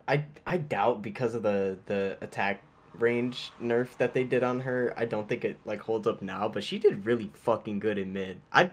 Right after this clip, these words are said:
I'd, like, never lost <laughs> games on her when I played mid, bro. Like, she, she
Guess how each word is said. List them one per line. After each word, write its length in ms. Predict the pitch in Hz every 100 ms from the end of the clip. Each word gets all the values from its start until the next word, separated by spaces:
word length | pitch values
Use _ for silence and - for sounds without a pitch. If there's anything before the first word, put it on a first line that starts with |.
| 110
I'd, 220 | 147 175
like, 200 | 123 107
never 560 | 107 110 113 113 104
lost 460 | 104 107 107 117 120
<laughs> 0 |
games 460 | 120 143 175 143 143
on 240 | 160 143
her 220 | 151 135
when 100 | 120
I 100 | 131
played 340 | 135 135 120 113
mid, 340 | 110 107 107
bro. 340 | 107 107 113 120 - - - _ _ _ _ _ -
Like, 220 | 131 120
she, 260 | 170 160
she 320 | 147 175 196